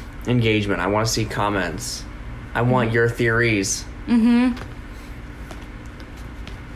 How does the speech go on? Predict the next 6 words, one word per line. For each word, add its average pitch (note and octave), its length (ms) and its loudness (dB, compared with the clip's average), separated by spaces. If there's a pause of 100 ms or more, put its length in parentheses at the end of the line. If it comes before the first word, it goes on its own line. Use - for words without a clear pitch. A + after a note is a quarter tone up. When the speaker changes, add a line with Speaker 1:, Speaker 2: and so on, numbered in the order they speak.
(340)
Speaker 2:
Teach A#3 260 0
us. - 340 -4 (1000)
Speaker 1:
Yeah, D3 320 4
for - 200 0
real. B2+ 380 4 (560)
Teach - 300 -2